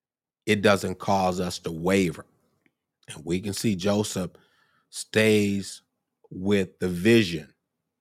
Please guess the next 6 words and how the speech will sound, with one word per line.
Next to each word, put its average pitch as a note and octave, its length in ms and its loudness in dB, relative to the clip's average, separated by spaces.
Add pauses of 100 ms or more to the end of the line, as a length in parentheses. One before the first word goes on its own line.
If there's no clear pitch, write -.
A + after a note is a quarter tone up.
(1700)
Even F#2+ 300 -4
though G#2+ 180 0
he A2+ 100 2
had A#2+ 220 2
a A#2+ 60 0
dream C3 720 2